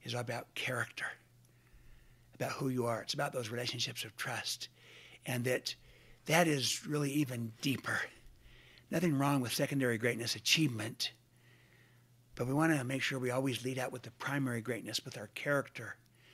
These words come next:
who we are, and with our relationships, and,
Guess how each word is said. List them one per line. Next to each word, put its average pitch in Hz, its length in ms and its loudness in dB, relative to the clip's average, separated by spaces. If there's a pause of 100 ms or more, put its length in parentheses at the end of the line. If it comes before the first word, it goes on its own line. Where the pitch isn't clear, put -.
(260)
who 147 160 -2
we 131 180 0
are, 120 220 0
and 104 160 -8
with 113 200 -8
our 110 80 -2
relationships, 117 720 -4
and, 104 200 -12